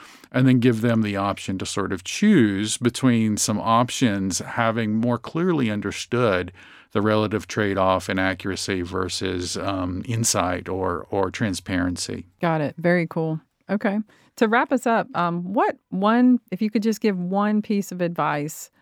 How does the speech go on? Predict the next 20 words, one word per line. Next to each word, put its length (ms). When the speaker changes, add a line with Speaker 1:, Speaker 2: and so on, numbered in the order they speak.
Speaker 2:
for 300
a 120
new 320
analytics 480
professional, 640
what 240
one 400
piece 220
of 80
advice 500
would 160
you 120
give 260
to 220
a 80
new 320
analytics 400
professional 640
trying 280
to 240